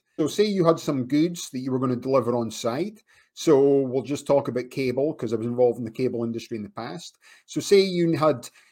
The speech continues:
three hundred meters of medium voltage cable delivered onto a site. We'll say it's a construction site. The minute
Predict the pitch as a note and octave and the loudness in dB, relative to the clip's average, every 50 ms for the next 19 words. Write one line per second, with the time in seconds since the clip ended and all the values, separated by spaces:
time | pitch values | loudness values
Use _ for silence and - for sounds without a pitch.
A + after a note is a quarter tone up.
0 | _ _ _ _ - - - D#4+ D#4 A#3+ G3 F#3 D#3 C#3+ C#3+ C3+ D3 D3+ C#3 - | _ _ _ _ -20 -10 -2 2 2 4 4 4 2 0 0 0 -2 -2 0 2
1 | D3 C3+ C3+ B2+ - A#2+ G#2 A#2 C#3 F3 G3 E3 D3 C#3 C3+ A#2+ B2+ C3+ C3 A#2+ | 2 4 4 2 2 -2 -4 -4 -4 -4 -4 -4 -4 -4 -4 0 0 0 0 0
2 | B2 - G#2+ - - - - C#3 C3+ B2 C3 B2+ B2 B2+ B2 B2 - - _ _ | -2 -4 -8 -10 -8 -6 -2 -2 -2 2 4 6 6 6 4 2 -2 -8 _ _
3 | _ _ _ _ A#2 C#3 C#3 D3+ F3 A3 G#3+ F3+ F#3+ D#3 C#3 C3+ C#3 - D3 C#3+ | _ _ _ _ 2 4 6 6 8 6 8 10 10 10 10 8 6 2 0 0
4 | C#3 C3+ B2+ B2 - B2+ A#2 G#2+ - - - D#3+ D3+ D#3 D#3+ D3+ D#3 - - A#2+ | 0 -2 -6 -6 -4 -2 -2 -2 -4 -4 -2 -2 0 0 0 -2 -2 -6 -10 -12
5 | A2 - - B2+ A#2 A#2 A#2 - A2+ - - A#2 A2+ G#2+ - - E3 E3 E3 - | -10 -6 -4 -2 -2 -2 -4 -8 -10 -12 -10 -10 -10 -10 -4 -2 0 0 0 -2
6 | - E3 D#3 C#3 - - E3 D#3 D#3 D3+ D3+ - - - _ _ _ _ _ _ | -4 -6 -6 -6 -4 -4 -4 -2 -2 -4 -4 -6 -12 -18 _ _ _ _ _ _
7 | C3+ D3 D3+ E3 E3+ G3 A3 A#3+ A#3+ A#3+ G3 E3+ - - | -2 0 0 2 4 4 4 4 2 0 -2 -6 -14 -20